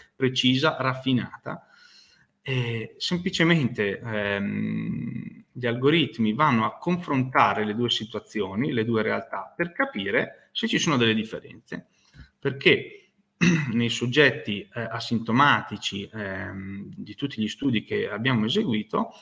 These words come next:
le due condizioni non erano significativamente diverse, non sono risultate in modo, eh, significativamente diverso. Cioè l'aggiunta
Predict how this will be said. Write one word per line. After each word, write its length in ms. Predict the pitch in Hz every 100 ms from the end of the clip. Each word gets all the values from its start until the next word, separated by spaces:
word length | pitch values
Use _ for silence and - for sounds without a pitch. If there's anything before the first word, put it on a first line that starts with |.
| _
le 120 | 139 170
due 180 | 262
condizioni 520 | - 190 262 - 175 185
non 300 | 127 135 131
erano 480 | 110 113 147 110 107
significativamente 880 | - 127 127 117 - 107 107 104 104
diverse, 420 | 107 143 135 110
non 140 | 107
sono 220 | - 156
risultate 720 | 127 113 107 - 113 - 110 - - - -
in 140 | 123
modo, 600 | 117 113 110 107 - -
eh, 180 | 113 104
significativamente 1080 | - 123 127 113 113 - 110 104 98 -
diverso. 520 | - - - - - -
Cioè 240 | - 107 117
l'aggiunta 1000 | 113 135 123 156 190 110 - - -